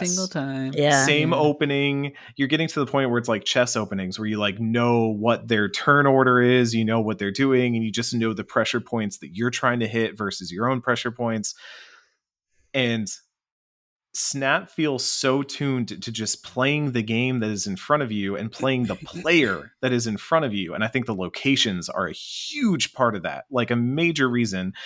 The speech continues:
Speaker 3: And the fact that they shuffle so often, they have the kind of hot spots where certain ones, like when Bar Sinister was really big, and it was like, "Oh, Bar Sinister is, like, popping up in every match."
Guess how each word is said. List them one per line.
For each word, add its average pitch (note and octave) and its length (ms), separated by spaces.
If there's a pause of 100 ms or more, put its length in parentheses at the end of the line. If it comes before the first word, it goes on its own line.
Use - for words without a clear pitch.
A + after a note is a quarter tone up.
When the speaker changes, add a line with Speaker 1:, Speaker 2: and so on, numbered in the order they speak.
(260)
Speaker 3:
And B2 80
the A#2 40
fact C3+ 220
that C#3+ 140
they G2+ 80
shuffle C3+ 420
so D3 240
often, C#3+ 500 (300)
they G#2+ 100
have G#2 120
the G#2+ 60
kind G#2 200
of - 80
hot B2 400
spots C#3 400
where G#2+ 100
certain C3+ 420
ones, C3+ 360
like G#2 240
when G#2 140
Bar G#2+ 300
Sinister C3 840
was C3 180
really C#3 240
big, C#3+ 360
and A#2 120
it A2+ 60
was A2+ 180
like, G#2+ 300
"Oh, B2 160
Bar A2+ 300
Sinister C3 500
is, G2 140
like, G2+ 160
popping A#2 400
up B2 100
in B2 80
every C#3 220
match." C#3 440